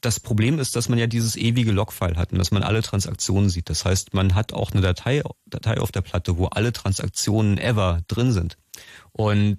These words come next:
die wird natürlich immer größer. Und es gibt erste Ansätze, das Problem zu lösen, indem man sagt, man hebt sich halt nicht die gesamte ewige Liste auf, sondern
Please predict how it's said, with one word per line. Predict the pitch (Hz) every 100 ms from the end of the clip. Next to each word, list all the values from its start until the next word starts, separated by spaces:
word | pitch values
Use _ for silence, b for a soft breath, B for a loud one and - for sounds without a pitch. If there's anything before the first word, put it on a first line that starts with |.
| -
die | 107 101
wird | 131
natürlich | 123 - 123
immer | 123 120
größer. | 95 90 98 - - 87
Und | 98
es | 95
gibt | - -
erste | 110 110 -
Ansätze, | 101 120 131 -
das | 98 98
Problem | - 107 107 98
zu | -
lösen, | 87 87 117
indem | 127 120
man | 104
sagt, | 101 95
man | 92
hebt | 90 -
sich | 107 -
halt | 85
nicht | 95 -
die |
gesamte | 90 85 87 104
ewige | - 117 123 120
Liste | 117 - -
auf, | - 113 -
sondern | 101 101